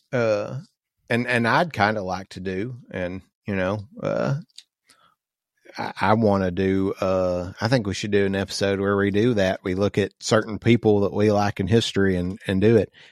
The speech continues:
I can tell you right now that my, every person on my list is going to be some woman in history, because I got caught up. The whole reason I started on that channel was because so many of them started being like,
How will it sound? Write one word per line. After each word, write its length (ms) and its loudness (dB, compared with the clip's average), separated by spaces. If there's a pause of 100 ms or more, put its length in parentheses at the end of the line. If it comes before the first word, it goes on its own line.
I 160 4
can 100 4
tell 180 6
you 120 4
right 180 2
now 220 2
that 140 -4
my, 360 -4
every 280 0
person 340 -6
on 100 -2
my 140 -2
list 340 -4
is 240 -2
going 260 -4
to 80 -8
be 300 -4
some 520 -4 (720)
woman 400 2
in 120 -2
history, 540 -2 (600)
because 580 4
I 220 6
got 180 2
caught 260 -2
up. 220 -2
The 100 2
whole 200 6
reason 320 -2
I 60 -8
started 340 -4
on 180 -4
that 180 -8
channel 440 0
was 160 -2
because 420 -4
so 160 0
many 300 2
of 120 4
them 140 0
started 320 2
being 180 2
like, 200 -2